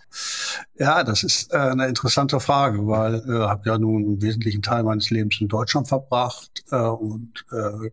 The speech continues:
Katar, ist ja viel über Katar gesprochen worden, äh, gerade zur Fußball-W M. Wenn man selbst mal zwei Jahre dort gelebt hat, sieht man vieles anders,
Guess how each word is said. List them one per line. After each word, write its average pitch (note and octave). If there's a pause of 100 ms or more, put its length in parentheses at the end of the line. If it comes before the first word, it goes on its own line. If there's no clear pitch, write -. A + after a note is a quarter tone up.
Katar, A#2
ist -
ja A#2
viel A2
über G#2+
Katar G#2+
gesprochen A2+
worden, A#2
äh, A2+
gerade A2
zur -
Fußball-W A#2
M. A#2+ (520)
Wenn A#2+
man A2+
selbst A2+
mal A#2+
zwei A2+
Jahre A2
dort A2
gelebt G#2+
hat, G#2+
sieht -
man A#2
vieles A2
anders, -